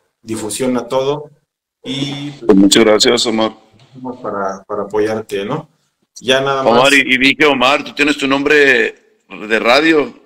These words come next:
Speaker 2: chingado.
Speaker 1: Sí, sí, sí,
Speaker 2: Pues
Speaker 1: sí, pero no,
Speaker 2: discul-,
Speaker 1: no te preocupes,
Speaker 2: discúlpame.
Speaker 1: no, no,
Speaker 2: No, no,
Speaker 1: no.
Speaker 2: no me dijiste tú, Búfalo.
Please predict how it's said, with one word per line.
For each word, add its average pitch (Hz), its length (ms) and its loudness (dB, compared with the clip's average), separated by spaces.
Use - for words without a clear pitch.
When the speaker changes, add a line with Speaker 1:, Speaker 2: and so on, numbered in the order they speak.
Speaker 2:
chingado. 104 300 -6
Speaker 1:
Sí, 170 140 -4
sí, 190 160 0
sí, 185 100 4
Speaker 2:
Pues 208 140 4
Speaker 1:
sí, 208 100 2
pero 196 140 -2
no, 131 60 2
Speaker 2:
discul-, - 40 -2
Speaker 1:
no - 60 0
te - 80 -6
preocupes, 170 360 2
Speaker 2:
discúlpame. 180 320 2
Speaker 1:
no, 175 180 -8
no, 165 100 -10
Speaker 2:
No, 123 160 0
no, 185 80 -2
Speaker 1:
no. 190 60 0
Speaker 2:
no 123 80 2
me 143 140 4
dijiste 135 680 0
tú, 131 460 -2
Búfalo. 120 600 -6